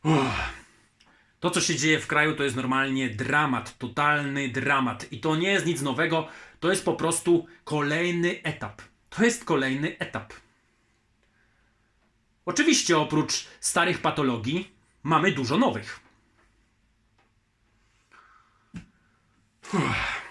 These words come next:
Teraz na pogadance chciałem taki podać przykład, jak zwykli szarzy ludzie mogą zmieniać system. Bo mamy wiele osób w naszym pseudo-obywatelskim społeczeństwie, które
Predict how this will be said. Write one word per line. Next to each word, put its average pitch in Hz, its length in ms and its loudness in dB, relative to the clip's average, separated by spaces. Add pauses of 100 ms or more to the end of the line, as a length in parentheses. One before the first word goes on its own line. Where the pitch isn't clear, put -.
(1400)
Teraz 147 460 4
na 143 100 0
pogadance 131 680 -2 (340)
chciałem 185 400 2
taki 160 420 -2 (1400)
podać 165 300 2
przykład, - 600 -2 (840)
jak 185 220 2
zwykli 170 400 0
szarzy 165 340 2
ludzie 127 380 0 (340)
mogą 180 400 2
zmieniać 151 340 0
system. 107 400 -4 (280)
Bo 139 60 -8
mamy 180 240 2
wiele 170 300 2
osób 156 400 0
w 107 140 -4
naszym 143 560 -2 (240)
pseudo-obywatelskim 175 1900 0
społeczeństwie, 147 800 -2
które 160 420 -2